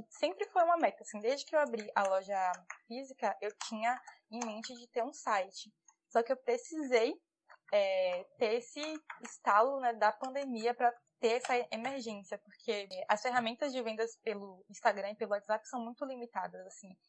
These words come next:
e tomam muito tempo, se a gente parar pra pensar. Um cliente pede, é, pergunta, "Ai, qual batom você tem aí?" Você tem que mandar foto,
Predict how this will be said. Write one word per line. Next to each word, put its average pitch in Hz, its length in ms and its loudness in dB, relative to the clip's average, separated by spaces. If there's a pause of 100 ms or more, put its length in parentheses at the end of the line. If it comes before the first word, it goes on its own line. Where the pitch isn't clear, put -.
(120)
e 220 60 -10
tomam 226 520 -2
muito 254 340 -4
tempo, 185 340 -6
se - 100 -14
a 202 40 -8
gente 208 240 -14
parar 208 180 0
pra 208 140 -12
pensar. 208 400 -6 (440)
Um 214 60 -14
cliente 226 460 -6
pede, 214 420 0 (400)
é, 196 200 2
pergunta, 208 420 2
"Ai, 214 100 4
qual 269 220 6
batom 294 300 2
você 254 220 -2
tem 254 200 -6
aí?" 202 220 -2
Você - 120 -20
tem 202 140 -20
que - 120 -20
mandar 202 320 -8 (140)
foto, 220 340 8